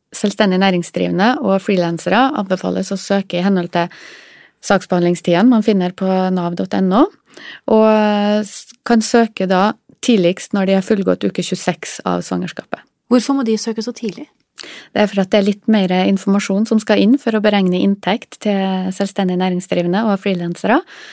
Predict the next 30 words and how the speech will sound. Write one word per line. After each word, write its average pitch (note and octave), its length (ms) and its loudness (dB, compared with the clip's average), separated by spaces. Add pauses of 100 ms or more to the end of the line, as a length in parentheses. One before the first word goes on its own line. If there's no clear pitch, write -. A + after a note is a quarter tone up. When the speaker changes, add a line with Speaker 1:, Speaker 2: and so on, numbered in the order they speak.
(200)
Speaker 1:
og A3 320 2 (120)
arbeidsgiver, F#3+ 920 2 (420)
de G#3 140 6
rapporterer G3 580 2
digitalt E3+ 640 -2
til F#3 100 0
nav, E3+ 240 0
så F#3+ 160 -8
det F#3 160 0
går F3 160 0
veldig F3 240 0
raskt. - 440 -6 (460)
Men, G#3 280 4
eh, G3+ 580 2
de G3+ 360 -2
som G#3+ 200 0
ikke - 280 0
har G3+ 140 4
arbeidsgiver, G3+ 840 2
de, G#3+ 240 0
eh, G3+ 500 0 (220)
har G#3 140 2
heller F#3+ 280 2
ikke G3+ 240 0
noen F#3+ 180 6
arbeidsgiver F#3 440 0
som F#3+ 180 0
rapporterer F#3 460 0
for F#3+ 120 0
seg, B3 240 2